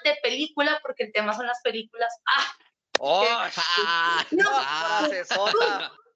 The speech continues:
Speaker 1: Ya, con eso. Páguenme,
Speaker 2: Ya.
Speaker 1: por favor. Comiencen
Speaker 2: Ya.
Speaker 1: a entrar, revísenlos. No, mentiras. Eh, vamos a hablar de películas, de películas gama media. Y, muchachos, para empezar a hablar de películas, pues, tenemos que hablar de nuestra infancia, básicamente, porque, pues, las primeras películas que uno ve,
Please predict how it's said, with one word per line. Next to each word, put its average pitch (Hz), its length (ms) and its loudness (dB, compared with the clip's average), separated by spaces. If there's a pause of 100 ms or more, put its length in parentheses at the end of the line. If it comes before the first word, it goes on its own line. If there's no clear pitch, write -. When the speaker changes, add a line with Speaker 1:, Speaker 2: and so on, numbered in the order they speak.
(360)
Speaker 1:
Ya, 349 280 0
con 294 160 -4
eso. 330 260 0 (300)
Páguenme, 381 480 2
Speaker 2:
Ya. - 120 0
Speaker 1:
por 262 80 -4
favor. 247 240 2 (260)
Comiencen 349 440 0
Speaker 2:
Ya. 320 40 -2
Speaker 1:
a - 20 0
entrar, 294 240 0 (140)
revísenlos. 240 640 -2
No, 262 120 2
mentiras. 247 340 0
Eh, 302 360 -2
vamos 349 180 -2
a 440 40 2
hablar 415 220 2
de 370 100 -4
películas, 370 520 0 (160)
de 370 80 0
películas 320 420 -2
gama 302 260 2
media. 262 360 0 (140)
Y, 330 140 -2
muchachos, 277 420 -4
para 320 100 0
empezar 285 240 0
a 247 60 4
hablar 277 240 0
de 311 80 -6
películas, 262 420 0
pues, 320 140 -4
tenemos 247 240 0
que 294 80 0
hablar 285 200 0
de 233 80 -4
nuestra 269 240 -4
infancia, 247 440 0
básicamente, 247 680 0
porque, 269 280 -2
pues, 226 120 -2
las 214 160 0
primeras 214 300 0
películas 226 440 2
que 254 100 -2
uno 208 180 0
ve, 233 320 2